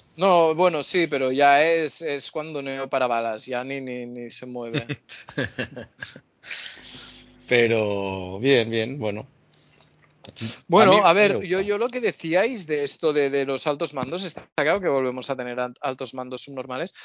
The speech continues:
Speaker 1: pero a mí una cosa de esta película que, que, ostras, que, que, que aluciné es que al principio los ponen tan subnormales que es que parecen coña, tío. O sea, yo hubo un momento en la película, al principio de todo, que pensé, "¿pero esto es en coña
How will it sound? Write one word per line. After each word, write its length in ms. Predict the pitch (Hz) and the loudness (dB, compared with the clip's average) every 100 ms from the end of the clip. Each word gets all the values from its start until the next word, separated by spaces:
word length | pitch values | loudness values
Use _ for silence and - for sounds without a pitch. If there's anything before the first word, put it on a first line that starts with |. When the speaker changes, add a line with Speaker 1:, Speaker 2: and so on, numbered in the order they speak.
| - | -10
Speaker 1:
pero 140 | - 156 | 4 4
a 60 | |
mí 120 | 151 165 | 4 0
una 200 | 220 233 | -4 -4
cosa 340 | 180 - 160 | -4 -2 0
de 100 | 151 | 0
esta 240 | 139 160 | -2 -2
película 460 | 151 151 143 147 139 | -4 -6 -2 2 2
que, 260 | - 143 135 | 2 -4 0
que, 300 | 143 131 - _ _ _ - | 0 0 -2 _ _ _ -20
ostras, 380 | - 196 135 - | -2 0 0 -2
que, 400 | 139 131 131 123 | -2 -2 -2 -4
que, 300 | 135 135 127 | -4 -4 -4
que 140 | 139 | -4
aluciné 420 | 131 135 - 151 220 | -2 -2 -6 -6 -6
es 160 | 294 - | -6 -2
que 80 | 151 | 0
al 100 | 139 | 0
principio 680 | 139 - 170 170 240 285 _ - _ _ | -4 -6 -6 -2 -2 -2 _ -20 _ _
los 220 | 165 165 | -6 -4
ponen 320 | - 175 175 156 | -2 -2 -2 2
tan 220 | 185 214 | 0 0
subnormales 880 | 262 233 202 175 196 202 262 - _ _ _ - | -8 -4 -2 2 2 2 -2 -8 _ _ _ -8
que 60 | 180 | -2
es 60 | |
que 100 | 175 | 0
parecen 400 | 147 151 254 233 | 2 2 2 -2
coña, 360 | 165 214 254 135 | 2 2 2 -4
tío. 280 | 160 233 139 | -2 -2 -4
O 720 | _ _ _ _ _ _ - | _ _ _ _ _ _ 0
sea, 100 | 160 | 4
yo 140 | 160 | 6
hubo 120 | 226 302 | 4 4
un 60 | |
momento 420 | 240 170 151 147 | 2 0 0 2
en 60 | 147 | 4
la 100 | 139 | 4
película, 400 | 135 135 151 196 | 2 -4 -4 -2
al 60 | 226 | -2
principio 380 | 180 135 165 196 | -4 -8 -4 -4
de 40 | |
todo, 220 | 156 156 254 | -2 0 0
que 100 | 220 | -2
pensé, 240 | 147 131 | -4 -8
"¿pero 180 | 123 127 | -10 -10
esto 160 | - 302 | -10 -12
es 100 | - | -12
en 140 | 139 | -14
coña 400 | - 127 170 349 | -12 -10 -10 -16